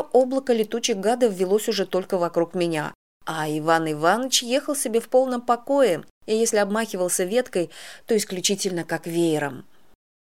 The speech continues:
На пятый день поверхность земли разгладилась, холмы остались позади, и началась настоящая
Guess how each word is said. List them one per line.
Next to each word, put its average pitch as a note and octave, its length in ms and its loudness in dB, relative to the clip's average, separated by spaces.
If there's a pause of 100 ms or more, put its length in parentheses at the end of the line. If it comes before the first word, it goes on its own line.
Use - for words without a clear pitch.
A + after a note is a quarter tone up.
(380)
На A#3 140 4
пятый E4 360 6
день E4+ 300 4
поверхность C#4+ 640 2
земли C4 380 2
разгладилась, G3+ 880 2
холмы B3 360 4
остались B3+ 440 0
позади, G3 720 -4
и - 80 -4
началась A3+ 540 2
настоящая G#3 840 -2